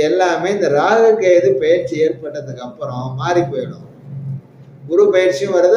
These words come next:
ராகு கேது பயிற்சியும் வருது. இந்த ரெண்டு பயிற்சிக்கு அப்புறம் ஆச்சரியப்படும்படி கணவன் மனைவிக்குள்ள நல்ல உறவுகள், நல்ல முன்னேற்றம்லாம் உருவாகும்.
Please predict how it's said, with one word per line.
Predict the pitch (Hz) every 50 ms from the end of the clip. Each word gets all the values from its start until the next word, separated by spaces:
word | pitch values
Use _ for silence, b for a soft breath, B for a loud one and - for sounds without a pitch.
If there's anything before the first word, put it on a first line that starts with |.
| - 175
ராகு | 165 175 190 190 185
கேது | 180 180 180 170 165
பயிற்சியும் | 160 156 156 - 180 175 160 151
வருது. | 147 151 143 131 - - - - - - _ _ _ _ _
இந்த | - 147 143 143
ரெண்டு | 165 185 214 220 214 196
பயிற்சிக்கு | 196 202 214 208 208 202 190 185 170
அப்புறம் | 175 180 196 196 190 175 185
ஆச்சரியப்படும்படி | 196 196 202 202 196 190 180 170 160 160 156 156 165 202
கணவன் | - 170 165 175 190 196 196 190
மனைவிக்குள்ள | 175 170 165 165 165 165 156 165 180 180 170
நல்ல | 185 202 214 220 220 202 170 160 151 143 135 113 - - - _ _ _ _ 147 160
உறவுகள், | 185 190 196 185 180 175 190 202 208 208 208 - - - - - _ 147 151
நல்ல | 151 175 202 208 214 202 180 151 160
முன்னேற்றம்லாம் | 170 185 190 190 185 156 175 175 175 180 185 190 175 170
உருவாகும். | 165 175 175 170 165 151 135 127 127 127 -